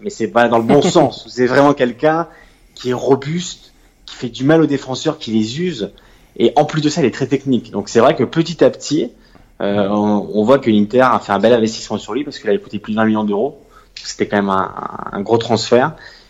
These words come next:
Speaker 1: Mais voilà, petit, petit à petit, il se met dans le rythme et c'est très intéressant pour la suite, euh, pour faire souffler Icardi.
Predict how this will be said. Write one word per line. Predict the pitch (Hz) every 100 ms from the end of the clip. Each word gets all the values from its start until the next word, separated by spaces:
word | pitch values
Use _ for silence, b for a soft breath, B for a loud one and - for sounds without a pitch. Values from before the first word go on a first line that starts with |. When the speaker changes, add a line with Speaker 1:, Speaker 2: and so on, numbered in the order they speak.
| _
Speaker 1:
Mais | 117
voilà, | 127 135
petit, | - 143
petit | - 143 143 139
à |
petit, | 135 - 156
il |
se | - 120
met |
dans | 123
le | 113
rythme | 151 - 139
et |
c'est | - 107
très | 101 131 143
intéressant | 131 123 113 110 143
pour | 127
la | 107 101
suite, | - 131 110
euh, | 95
pour | - 113
faire | 123
souffler | - 107 123
Icardi. | 107 98 92